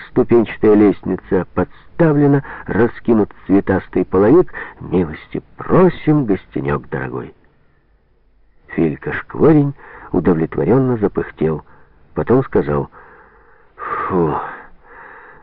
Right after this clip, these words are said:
в брюхе сперло, дух выпустить хочу». Нажилился и гулко, как конь, сделал непристойность.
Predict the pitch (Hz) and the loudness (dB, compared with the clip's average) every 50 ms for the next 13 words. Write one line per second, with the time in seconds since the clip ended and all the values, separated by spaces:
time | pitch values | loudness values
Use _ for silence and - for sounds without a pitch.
0 | - - - 76 73 71 73 - - 95 98 104 104 95 - - 85 80 - - | -16 -12 -8 -8 -8 -8 -6 -4 0 2 4 4 4 4 2 -2 -4 -4 -4 -10
1 | - - - 92 90 87 82 76 73 71 73 71 71 69 67 - - - - - | -18 -4 -2 0 0 0 0 -2 -4 -4 -4 -4 -4 -6 -6 -8 -10 -12 -14 -20
2 | - - - - - - - - - - - _ _ _ _ _ _ _ _ - | -20 -20 -20 -20 -20 -20 -20 -20 -20 -20 -20 _ _ _ _ _ _ _ _ -14
3 | - 71 69 78 90 95 95 90 - - - - - - - - - _ _ _ | -12 -6 -2 0 2 2 2 2 0 -4 -6 -8 -8 -8 -10 -12 -16 _ _ _
4 | _ _ _ - 73 69 69 78 87 85 80 - 85 85 - - - - - 82 | _ _ _ -6 -6 -2 0 2 2 2 0 -2 -4 -6 -6 -8 -12 -8 -8 -8
5 | - - - - - - 87 82 - - - - - 82 85 85 80 - - _ | -8 -8 -12 -10 -4 -4 -4 -4 -4 -8 -10 -4 -2 0 0 0 -2 -6 -14 _
6 | - - - _ _ _ _ _ _ _ _ _ _ _ _ _ _ _ _ _ | -20 -20 -20 _ _ _ _ _ _ _ _ _ _ _ _ _ _ _ _ _
7 | _ _ - 87 85 92 101 95 78 80 92 98 101 117 131 139 139 - - 156 | _ _ -4 -2 0 2 2 0 0 0 2 2 4 4 2 2 0 -4 -4 -4
8 | 156 - - - - - 92 92 90 80 76 82 - 113 151 165 175 - - - | -4 -4 -6 -10 -6 -2 0 0 0 0 -2 -2 2 4 4 4 4 2 0 0
9 | 151 143 - - 98 85 - _ _ _ _ - - - - 117 135 143 147 143 | 0 0 0 -4 -6 -6 -6 _ _ _ _ -14 -4 0 4 4 6 6 4 2
10 | 139 - - - - - - - 82 76 67 - - - 107 127 131 131 127 123 | 0 -4 -10 -20 -20 -18 -10 -10 -8 -8 -10 -10 -2 2 4 4 6 6 4 4
11 | 120 110 92 98 104 - - 98 101 - - - - 76 71 67 62 62 64 - | 2 2 2 0 0 0 -2 -4 -6 -6 -4 -2 -2 -2 -2 -2 -6 -10 -14 -18
12 | - | -20